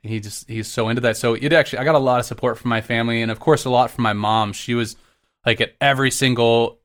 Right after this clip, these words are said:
you know, band concert in high school, and then whenever I switched to music in college, she drove down for every single recital and was, you know, there for the concerts. And even when we went to Northwestern, she would, uh, they would go up there for my recitals, and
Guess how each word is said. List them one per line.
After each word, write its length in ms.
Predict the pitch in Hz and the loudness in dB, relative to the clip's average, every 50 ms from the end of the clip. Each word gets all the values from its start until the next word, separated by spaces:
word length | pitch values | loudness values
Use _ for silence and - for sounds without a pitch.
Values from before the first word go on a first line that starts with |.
| _ - - | _ -6 -4
you 100 | 127 117 | -2 0
know, 280 | 110 107 104 101 - - - | 0 -2 -2 -6 -10 -8 -2
band 280 | 139 131 131 135 135 | 0 0 2 2 0
concert 380 | - - 127 123 120 - 135 117 | 0 0 0 0 2 0 0 0
in 120 | 117 107 | -2 -2
high 200 | 101 110 120 120 | -2 0 0 0
school, 300 | 117 - - - 123 120 | 0 -2 -2 -2 0 2
and 100 | 120 117 | 2 2
then 60 | 120 120 | 2 0
whenever 260 | 123 123 123 117 120 | 0 0 2 2 2
I 120 | 117 113 | 2 2
switched 400 | 113 - - 127 117 - - - | 0 -2 -4 -4 -4 -4 -6 -6
to 340 | - 127 120 117 113 110 - - _ _ _ _ _ _ _ - | -2 0 0 2 0 0 -4 -8 _ _ _ _ _ _ _ -2
music 320 | 147 139 135 120 123 - | 2 2 2 2 2 -2
in 100 | 131 117 | -4 -4
college, 420 | - 127 120 117 120 117 117 113 110 | -2 0 2 4 4 4 2 0 -2
she 320 | - - - 117 117 113 | -6 -6 -4 -2 -2 -2
drove 400 | 113 110 - 127 117 113 110 - | -2 -4 -2 0 0 0 -2 -2
down 280 | - 113 113 113 113 110 | -2 0 0 0 -2 -4
for 220 | - - 107 110 | -6 -4 -2 0
every 240 | 117 120 120 123 117 | 0 0 0 0 -4
single 320 | - - 127 117 117 113 | -4 -4 -4 -2 -2 -2
recital 720 | 113 110 - - 117 110 107 107 110 107 104 107 107 107 | -2 -4 -4 -2 0 0 0 2 0 0 2 2 2 0
and 200 | 101 98 95 95 95 | 0 -2 -6 -8 -10
was, 220 | 95 92 - - _ _ _ _ _ _ _ _ - | -12 -12 -14 -16 _ _ _ _ _ _ _ _ -4
you 80 | 123 | -2
know, 180 | 107 104 101 104 | -2 0 -2 0
there 220 | 101 113 110 110 107 | 2 2 4 2 2
for 160 | - - 110 | 0 -4 -2
the 300 | 104 101 101 98 101 - | 0 0 0 0 -2 -4
concerts. 540 | - - 131 120 120 120 117 - 117 113 110 | -6 -2 0 2 2 2 0 0 0 0 0
And 80 | 127 127 | 0 0
even 260 | 139 156 147 139 131 | 0 2 2 2 2
when 100 | 123 120 | 2 2
we 60 | 117 | 2
went 140 | 117 113 110 | 0 0 -2
to 80 | - 117 | -2 -4
Northwestern, 640 | 110 104 107 113 117 117 - - 123 113 110 104 | -4 -2 0 0 0 0 0 -2 -2 -2 -2 -4
she 200 | 95 - - 113 | -6 -6 -4 -4
would, 220 | 110 110 107 104 104 | -2 -2 -2 -2 0
uh, 300 | 110 107 104 104 101 104 | 0 0 2 2 0 0
they 120 | 104 107 107 | -2 -4 -6
would 100 | 104 - | -6 -4
go 120 | - 113 | -4 -4
up 120 | 107 - | -4 -2
there 120 | - 113 104 | -2 -2 -2
for 120 | - - | -2 -4
my 100 | 110 104 | -4 -2
recitals, 720 | 104 101 95 - - 120 110 107 107 110 104 104 104 101 | -2 -2 -4 -4 -2 0 0 0 0 0 -2 -2 -4 -6
and 160 | 104 98 101 | -8 -10 -12